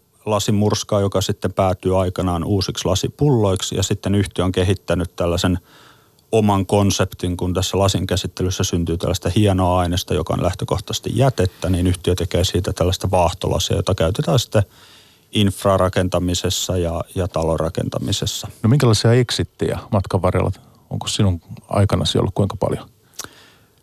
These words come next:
Speaker 1: No meillä on muutamia eksittejä tässä ollut viime vuosina. Ehkä merkittävin oli toi Talenomin irtautuminen viime vuonna. Mehän lähdimme siihen yhtiön mukaan silloin, kun se oli yksityisomisteinen.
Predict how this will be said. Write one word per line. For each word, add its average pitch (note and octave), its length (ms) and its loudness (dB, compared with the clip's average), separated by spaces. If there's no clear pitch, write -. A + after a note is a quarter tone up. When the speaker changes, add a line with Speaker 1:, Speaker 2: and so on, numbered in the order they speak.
Speaker 1:
No D#3+ 320 4
meillä E3 300 2
on F3 80 0
muutamia E3 520 2
eksittejä - 420 -2
tässä B2 260 0
ollut A#2 160 2
viime A#2 280 2
vuosina. A2 360 0
Ehkä G#2 200 -4
merkittävin G#2 640 -2
oli G2 180 2
toi G#2 220 0
Talenomin G2+ 500 2
irtautuminen F#2+ 800 -2
viime F#2 280 0
vuonna. F#2+ 320 0
Mehän F#2 320 -4
lähdimme F#2+ 400 0
siihen F#2 260 0
yhtiön F2+ 320 -2
mukaan F2 340 0
silloin, F2 220 -2
kun G2+ 100 -4
se - 80 -4
oli - 100 0
yksityisomisteinen. G2 1300 2